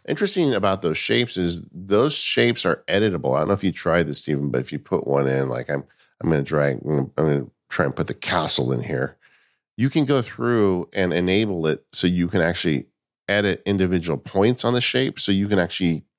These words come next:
transform shapes into new shapes too. So it's really cool. And, um, an interesting, uh, another experiment on the S F symbols thing is that you can grab an S F symbol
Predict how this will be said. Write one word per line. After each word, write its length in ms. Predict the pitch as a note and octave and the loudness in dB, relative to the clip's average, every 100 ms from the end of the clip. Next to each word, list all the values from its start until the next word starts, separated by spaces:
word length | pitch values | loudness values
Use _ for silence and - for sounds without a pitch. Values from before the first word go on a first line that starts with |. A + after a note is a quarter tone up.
| _ | _
transform 640 | - G2+ E2+ - - D#2 C2+ | -4 0 0 0 0 2 2
shapes 380 | - C2 - | 0 -2 -2
into 200 | - D2+ | -6 0
new 140 | E2 G2 | 2 2
shapes 380 | - C2 - - | 2 -2 -2 -2
too. 280 | A1+ G1+ - | -2 -4 -4
So 300 | - F#2 F2 _ - - - | 0 0 0 _ -20 -18 -4
it's 200 | F3+ - | -2 0
really 180 | C3 F#2+ | 0 0
cool. 320 | - A#2 A#2 _ _ | -6 -14 -14 _ _
And, 340 | - F#2 F2 E2+ | 0 0 2 2
um, 340 | D#2 D2 C#2 _ _ _ - | 2 0 -4 _ _ _ -4
an 120 | F#2 | 0
interesting, 720 | A#2+ C#3 C3+ - A2+ F#2+ F2+ - | 2 0 -4 0 2 2 0 -2
uh, 260 | E2+ C#2+ B1+ - | 0 0 -2 -6
another 280 | G2 G#2+ A2 | 0 2 2
experiment 520 | E2 - D2 C#2+ D2+ - | -2 -2 0 0 -2 -2
on 120 | D2 | 0
the 100 | C#2+ | 2
S 140 | C#2 | 0
F 140 | B1+ - | -2 -2
symbols 500 | F#3 E3+ B2 E2+ - | 0 0 0 -2 -2
thing 460 | - C2+ B1+ C#2 - | -2 -2 -4 -6 -4
is 480 | D2+ C#2+ C#2+ - - _ _ _ _ - | 0 0 0 -2 -6 _ _ _ _ -4
that 180 | E2+ | -2
you 220 | D#2 G#2 A2+ | 0 0 2
can 240 | A2 F2 | 0 -2
grab 680 | D2 E2 E2+ F#2 E2 D2 - | -2 0 2 2 0 -2 -2
an 100 | D2+ | 0
S 180 | C#2 - | 0 0
F 100 | B1+ | -4
symbol 480 | - F#2+ E2 A1+ - | 0 2 2 -2 -10